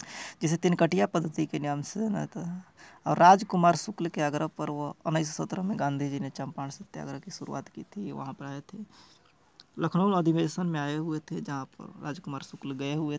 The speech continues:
थे और उन्होंने ध्यान आकर्षण किया कि चंपारण में आइए और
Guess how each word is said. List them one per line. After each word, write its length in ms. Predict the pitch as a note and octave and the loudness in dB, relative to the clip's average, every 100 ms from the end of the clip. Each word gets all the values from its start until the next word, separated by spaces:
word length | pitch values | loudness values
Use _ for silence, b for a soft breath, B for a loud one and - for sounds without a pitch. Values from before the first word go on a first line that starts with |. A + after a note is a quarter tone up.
| - | -4
थे 200 | D#3+ F3+ B B B | -6 -6 B B B
और 100 | C#3 | -4
उन्होंने 680 | C#3+ D#3 E3+ D3+ C#3 - F3+ G3+ | -2 0 -2 -4 -6 -8 -12 -8
ध्यान 220 | C#3+ C#3 E3 | -2 0 -2
आकर्षण 460 | - C#3 - G3 | -4 -10 -8 -8
किया 360 | F3+ F#3+ F#3 F3+ - _ _ | -8 -10 -10 -12 -18 _ _
कि 80 | - | -12
चंपारण 480 | - D3 - C#3 C#3+ | -6 -6 -4 -4 -4
में 160 | C#3 C#3 | -6 -6
आइए 440 | E3 C#3 G3+ G#3 - _ _ b b b _ _ _ _ _ _ _ - | -6 -8 -8 -10 -12 _ _ b b b _ _ _ _ _ _ _ -12
और 300 | D#3+ D3 | -8 -8